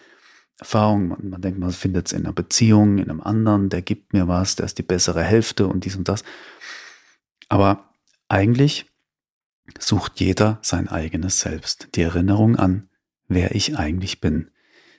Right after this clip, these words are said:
Die Erinnerung ans wahre Ich, behaupte ich jetzt einfach mal. Oder nehmen wir mal an, das wäre so. Was würde das bedeuten? Stellen wir einfach mal diese Frage.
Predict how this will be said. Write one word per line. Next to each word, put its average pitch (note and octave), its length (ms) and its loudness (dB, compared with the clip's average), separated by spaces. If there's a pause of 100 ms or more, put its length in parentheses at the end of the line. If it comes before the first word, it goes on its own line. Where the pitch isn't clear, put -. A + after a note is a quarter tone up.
(120)
Die F#2+ 100 -4
Erinnerung G#2 540 4
ans F#2+ 220 -4
wahre F#2 280 -6
Ich, - 380 -8 (300)
behaupte E2+ 420 -2
ich D2 100 -2
jetzt - 200 -8
einfach - 240 -4
mal. D2+ 260 -6
Oder F#2 260 -2 (380)
nehmen A2+ 300 2
wir B2 100 6
mal A#2 180 4
an, G#2+ 200 0
das G2+ 240 -2
wäre F#2+ 260 -4
so. - 320 -10 (300)
Was - 280 -4
würde F#2 200 -2
das - 220 -4
bedeuten? - 580 -4
Stellen G2 280 -2
wir G2 80 0
einfach F#2+ 160 -2
mal E2 120 -2
diese F2 200 -4
Frage. E2 380 -4